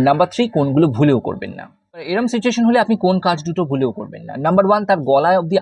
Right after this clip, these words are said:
আঙুল ঢুকিয়ে তাকে বমি করানোর চেষ্টা খবরদার করবেন না। আর নাম্বার টু, তাকে জল,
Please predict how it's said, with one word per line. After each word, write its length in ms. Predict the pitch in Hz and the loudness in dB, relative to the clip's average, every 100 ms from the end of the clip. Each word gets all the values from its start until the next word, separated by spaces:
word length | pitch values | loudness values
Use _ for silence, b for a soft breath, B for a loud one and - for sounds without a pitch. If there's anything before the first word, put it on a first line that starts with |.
| 131 | 0
আঙুল 180 | 139 180 175 | 0 0 0
ঢুকিয়ে 260 | 170 185 | -2 0
তাকে 120 | 160 156 | 2 2
বমি 180 | 131 139 | 2 2
করানোর 240 | 143 143 131 | 0 0 -2
চেষ্টা 200 | 135 - 160 - | -4 -2 -4 0
খবরদার 420 | 123 123 113 104 104 | 0 2 0 -2 -6
করবেন 260 | 95 95 90 | -6 -8 -10
না। 80 | - _ _ _ | -14 _ _ _
আর 80 | 139 147 | 2 2
নাম্বার 180 | 160 175 | 2 2
টু, 60 | 214 | 0
তাকে 140 | 220 214 131 | 2 0 2
জল, 200 | 165 | 2